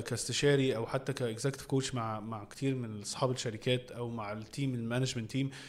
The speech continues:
بيبقى دايمًا في م-، مرحلة هو ممكن يبقى ناجح في الكارير بتاعه، في، في حياته العملية هو ن-، شاطر وناجح. المشكلة، آه، تلاقي تبص على صحته، الدنيا واقعة.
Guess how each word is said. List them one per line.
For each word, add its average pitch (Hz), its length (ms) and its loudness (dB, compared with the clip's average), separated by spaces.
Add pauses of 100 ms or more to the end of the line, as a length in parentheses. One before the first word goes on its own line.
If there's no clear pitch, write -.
(340)
بيبقى 127 180 4
دايمًا 180 180 12
في 185 160 6
م-، 131 320 2
مرحلة 127 420 8
هو 143 180 10
ممكن 156 260 4
يبقى 120 160 4
ناجح 139 260 4
في - 60 -8
الكارير 127 260 2
بتاعه، 120 180 8
في، 131 200 0
في - 160 -8
حياته 156 300 8
العملية 135 320 8
هو 147 160 12
ن-، 131 340 2
شاطر 135 360 6
وناجح. 127 420 4 (420)
المشكلة، 180 360 10 (300)
آه، 127 200 6
تلاقي 160 380 8
تبص 156 260 4
على 131 80 8
صحته، 160 340 2 (180)
الدنيا 135 460 4
واقعة. 117 320 -2